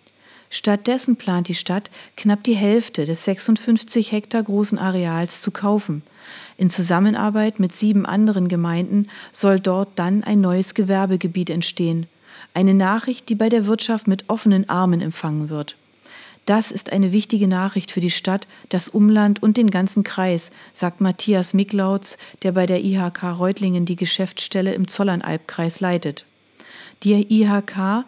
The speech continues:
hatte sich als Sprachrohr der regionalen Wirtschaft in den vergangenen Jahren mehrfach für die Schaffung einer großen zusammenhängenden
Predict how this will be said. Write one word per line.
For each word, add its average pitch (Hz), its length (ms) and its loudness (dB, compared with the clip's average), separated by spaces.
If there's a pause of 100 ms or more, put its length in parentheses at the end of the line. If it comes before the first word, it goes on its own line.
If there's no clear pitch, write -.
(200)
hatte 233 240 -2
sich 233 220 -4
als 220 140 -2
Sprachrohr 196 680 -2
der 165 160 0
regionalen 180 580 0
Wirtschaft 190 460 -4
in 190 60 0
den 185 100 2
vergangenen 185 540 2
Jahren 175 500 -2 (240)
mehrfach 202 500 2
für - 140 -8
die 175 100 -2
Schaffung 202 640 0
einer 180 200 -2
großen 190 460 0
zusammenhängenden 190 1040 0